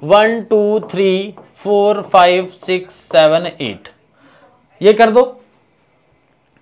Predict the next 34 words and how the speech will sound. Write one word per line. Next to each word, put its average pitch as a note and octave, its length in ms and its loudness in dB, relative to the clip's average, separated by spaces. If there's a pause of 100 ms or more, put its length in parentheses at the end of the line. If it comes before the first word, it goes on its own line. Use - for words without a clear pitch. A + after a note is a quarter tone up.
(920)
जब A3+ 200 2
ये B3+ 200 6
करोगे A3+ 460 6 (440)
तो G#3+ 60 6
यहां A3 260 4
पे A#3+ 120 2
आप A#3 120 4
देखो G#3+ 320 2
एल G#3+ 180 4
का A3+ 140 2
क्या G#3 180 2
है? G3+ 140 0
टू G#3+ 280 -2
है, F#3+ 320 -6 (300)
वन G3 300 0
है, F3+ 260 -2 (240)
और F3+ 120 0
फिर A3 200 2
आर G3+ 440 4
क्या G#3 200 2
है? F#3+ 200 0 (400)
एट F#3+ 260 0
है, F#3+ 200 2
ये F3+ 140 0
सेवन F3 400 0
है, E3+ 300 -8 (420)
फिर A3 120 2
क्या G#3 200 2
है? G3+ 160 2
ये G3 340 -2 (880)
फ़ोर A3+ 280 4
और G3+ 260 6
ये G#3 160 0
फ़ाइव, F3+ 380 -2